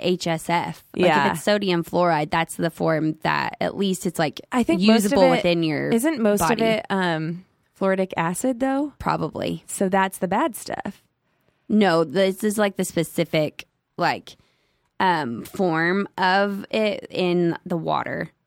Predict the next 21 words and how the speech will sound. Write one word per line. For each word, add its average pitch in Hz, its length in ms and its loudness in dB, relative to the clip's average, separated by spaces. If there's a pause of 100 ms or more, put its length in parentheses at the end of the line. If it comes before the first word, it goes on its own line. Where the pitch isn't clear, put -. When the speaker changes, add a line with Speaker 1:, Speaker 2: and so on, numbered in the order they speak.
(200)
Speaker 1:
And 185 160 0
it's 180 200 -2
not 170 180 2
what 151 140 -2
would 160 120 -2
be 160 160 -4
added 151 300 -4
into, - 220 -6
like, - 200 -6
toothpaste. - 840 -10 (300)
Speaker 2:
<gasps> - 0 -
Speaker 1:
Um, 165 1000 -6 (160)
Speaker 2:
Maybe, 175 1120 0 (400)
maybe 175 540 0
not. - 560 -2
<laughs> 302 80 4 (2000)
Speaker 1:
Yeah. 143 280 0
And 202 160 0
so, 214 460 2
I 214 120 -2
mean, 190 380 0